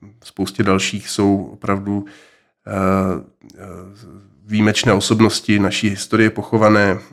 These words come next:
a, eh, je to vlastně galerie pod širým nebem. Máte tam n-, nádherné hrobky, krásné sochy a, eh, těch, těch, těch funkcí vlastně v tomhle ohledu je mnohem víc.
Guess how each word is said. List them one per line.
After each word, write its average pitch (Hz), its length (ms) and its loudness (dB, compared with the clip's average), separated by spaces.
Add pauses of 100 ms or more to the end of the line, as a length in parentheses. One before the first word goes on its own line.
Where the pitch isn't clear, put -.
(160)
a, 98 400 -2 (300)
eh, 87 40 -10
je 98 140 -8 (240)
to 101 120 -4
vlastně 95 340 -6
galerie 98 360 0
pod 95 160 -10
širým 104 320 0
nebem. 101 300 2
Máte 95 300 0
tam 95 220 -2 (580)
n-, 104 220 -4
nádherné 98 760 2
hrobky, 101 480 0
krásné 101 480 -2
sochy 101 540 -2 (240)
a, 101 320 -2 (400)
eh, 107 40 -8 (540)
těch, - 220 0
těch, - 300 -2 (300)
těch 110 200 0 (380)
funkcí 104 420 0
vlastně 104 500 0
v - 280 -20
tomhle 101 240 0
ohledu 107 340 -2
je 110 240 2
mnohem 110 320 -2
víc. 98 320 -8